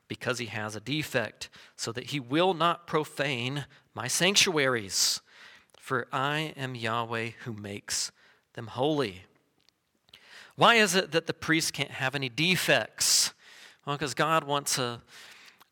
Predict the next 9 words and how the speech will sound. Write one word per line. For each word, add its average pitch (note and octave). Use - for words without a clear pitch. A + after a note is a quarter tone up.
a -
picture E3
of A2
a A2+
priest -
who's A2
without B2+
defect, B2+
who A2+